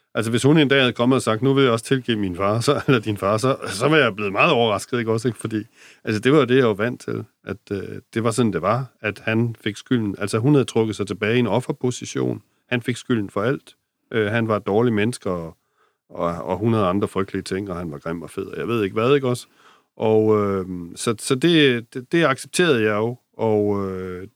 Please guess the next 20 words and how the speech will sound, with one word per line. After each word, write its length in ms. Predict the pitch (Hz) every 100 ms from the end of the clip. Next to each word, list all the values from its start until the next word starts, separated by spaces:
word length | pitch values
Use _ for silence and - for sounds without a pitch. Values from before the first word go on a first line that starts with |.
| _
det 140 | 131 113
accepterede 400 | 110 110 139 117
min 140 | 104
bror 360 | 98 123 135 113
også, 180 | -
og 80 | 110
der 60 | 110
er 140 | 110
jo 200 | 117 107
i 80 | 104
bogen, 420 | 101 113 113 101 95
øh, 360 | 90 90 90 -
altså 220 | 98 -
forskellige 360 | 98 - 117 110
familiefester, 680 | 113 123 127 - 104 - 107
hvor, 380 | 101 98 92 -
altså 220 | 98 98
glædelige 400 | 98 101 123 117
fejringer, 480 | 95 104 113 107 98
hvor 300 | 104 101